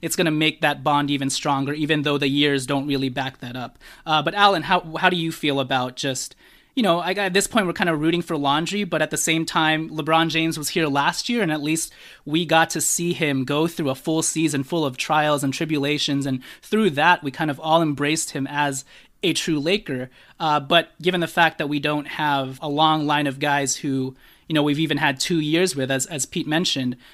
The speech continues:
is there a little bit of tension for you as a fan with regards to that? Or are you just excited in general and you view Anthony Davis as,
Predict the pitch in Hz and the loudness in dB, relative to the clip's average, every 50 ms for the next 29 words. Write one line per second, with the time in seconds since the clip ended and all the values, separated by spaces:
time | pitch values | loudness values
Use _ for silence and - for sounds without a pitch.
0 | - _ _ - - _ _ - 190 160 165 175 175 160 165 170 180 170 160 156 | -20 _ _ -20 -20 _ _ -8 -4 0 2 2 4 4 4 4 4 2 2 0
1 | 139 - - 170 160 160 - - 190 185 185 185 - - - 170 160 180 185 190 | -2 -2 0 0 2 2 0 0 0 -2 -2 -4 -6 -6 -4 -2 0 0 0 0
2 | 196 202 214 214 185 185 190 180 - 214 214 214 233 240 - - _ _ _ - | -2 -2 -2 -2 -2 -2 -2 -2 -2 -2 0 0 0 -2 -4 -8 _ _ _ -8
3 | 170 170 175 175 180 185 196 - - 233 220 233 247 - - 156 151 147 143 143 | -6 -4 0 2 2 2 2 0 -2 -2 0 0 0 0 0 0 0 0 -2 -4
4 | - - - - - - 170 185 185 170 175 - - 165 - - 170 156 156 156 | -6 -12 -20 -18 -4 0 2 4 4 2 2 0 -2 -2 0 2 2 4 4 2
5 | 156 156 147 135 151 147 147 147 151 151 151 151 147 147 151 147 131 151 160 160 | 2 0 0 0 0 0 0 0 -2 -2 -2 -2 -2 0 0 0 0 0 0 0
6 | 156 151 147 143 - 156 147 139 143 143 135 139 139 - - 139 135 135 131 | 0 0 -2 -4 -2 -2 -2 0 2 0 0 0 -2 -2 -2 0 -2 -2 -4